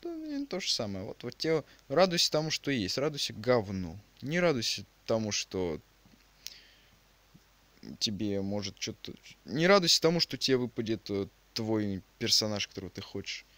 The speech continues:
Радуйся тому, что у тебя есть. Я радуюсь пятью Майори,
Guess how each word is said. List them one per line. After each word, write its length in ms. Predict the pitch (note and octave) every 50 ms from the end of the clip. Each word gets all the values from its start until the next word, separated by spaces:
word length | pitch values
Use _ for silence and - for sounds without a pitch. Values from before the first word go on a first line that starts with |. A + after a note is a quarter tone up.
| - - _ -
Радуйся 380 | - C3 D3 C3+ B2+ - - -
тому, 200 | - A#2+ B2 A#2
что 160 | - - A2
у 40 | G2+
тебя 180 | - - G2 F2
есть. 380 | B1 - - - - - - - - - - - _ _ _ _ _ _ _ -
Я 220 | - B2 E3 A3
радуюсь 720 | G#3+ E3 E3 F#3+ F#3 E3+ F3+ F3 E3 D#3+ D3+ - - - _ _ _ _ _ _ _ _ -
пятью 380 | C#3 C#3 - - C3 C#3 C#3+
Майори, 560 | E3 D#3+ D3 B2+ A#2+ A#2+ B2+ C#3 C#3+ C3 A#2